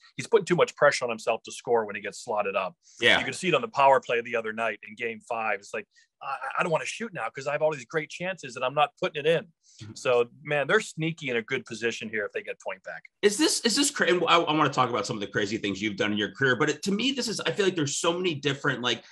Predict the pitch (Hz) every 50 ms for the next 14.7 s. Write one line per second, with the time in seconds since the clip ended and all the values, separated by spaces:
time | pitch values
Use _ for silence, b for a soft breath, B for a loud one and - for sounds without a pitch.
0 | B B - - - 127 - - - 160 147 143 - 156 139 - 139 123 113 120
1 | 131 131 151 139 123 104 101 131 127 120 117 120 123 131 135 147 139 120 - -
2 | - 175 180 151 160 - - - - 127 127 139 147 139 127 - - - b b
3 | b b _ - - 220 240 247 - 175 165 156 151 139 - - 131 151 165 165
4 | 160 143 151 151 139 - - _ - - 180 190 185 165 175 165 151 151 147 143
5 | 143 127 139 139 135 135 135 143 131 113 - - - - 139 151 151 - - -
6 | 147 135 127 - - 143 135 123 123 110 - 139 135 - - 127 147 160 165 156
7 | 175 165 - B B _ _ - - 175 180 175 170 151 143 - - 139 156 160
8 | 156 143 139 139 147 143 143 135 139 139 127 - - - 180 202 202 190 - -
9 | 160 147 139 139 - - 123 120 117 110 110 - B B B B - 165 143 -
10 | 240 269 262 269 240 180 - - 254 - 427 311 - - - 185 175 185 185 180
11 | 170 143 143 - 190 196 175 147 135 135 147 165 - 165 208 247 247 B B B
12 | - 226 - - - _ - 165 175 165 175 151 - 147 143 143 - 160 151 139
13 | 147 160 160 - 151 190 196 190 175 139 139 143 151 143 - - - 156 151 151
14 | 147 143 143 143 143 147 143 139 - 143 143 139 -